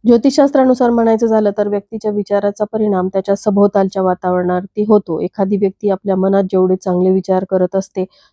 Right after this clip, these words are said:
तेवढं त्या व्यक्तीच्या सभोवतालचं अदृश्य तेज चमकत जातं, पांढरं होतं. हेच जर एखादी व्यक्ती मनात सातत्याने वाईट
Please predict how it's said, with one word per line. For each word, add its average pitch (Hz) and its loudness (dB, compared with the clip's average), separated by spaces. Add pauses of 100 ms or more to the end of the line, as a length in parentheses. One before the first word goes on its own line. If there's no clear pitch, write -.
तेवढं 220 6
त्या 233 0
व्यक्तीच्या 208 -2
सभोवतालचं 196 -2
अदृश्य 190 -2
तेज 214 2
चमकत 196 0 (140)
जातं, 180 -2
पांढरं 190 2
होतं. 196 0 (440)
हेच 254 4
जर 269 4
एखादी 262 0
व्यक्ती 226 -2
मनात 208 0
सातत्याने 196 -4
वाईट 190 0